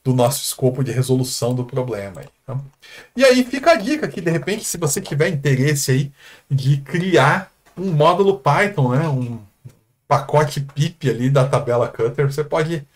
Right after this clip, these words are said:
ajudar a próxima pessoa que tiver que resolver esse mesmo problema aqui.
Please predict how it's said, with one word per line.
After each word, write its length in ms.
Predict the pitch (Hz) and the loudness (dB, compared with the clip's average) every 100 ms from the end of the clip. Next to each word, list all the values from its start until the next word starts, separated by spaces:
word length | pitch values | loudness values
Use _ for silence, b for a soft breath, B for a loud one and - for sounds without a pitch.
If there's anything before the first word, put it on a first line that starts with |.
| b b | b b
ajudar 460 | - 143 139 139 139 | 2 6 6 6 6
a 60 | 147 | 4
próxima 400 | 143 147 147 139 | 4 4 4 2
pessoa 280 | 143 139 143 | 2 2 0
que 80 | 139 | 0
tiver 220 | 131 131 | -4 -4
que 120 | 135 | 0
resolver 480 | 135 131 131 113 117 | 2 2 0 -2 -2
esse 180 | 131 131 | -4 -4
mesmo 260 | 120 143 | -4 -2
problema 480 | 139 127 127 123 113 | 0 0 0 0 -2
aqui. 260 | 107 117 | -8 -12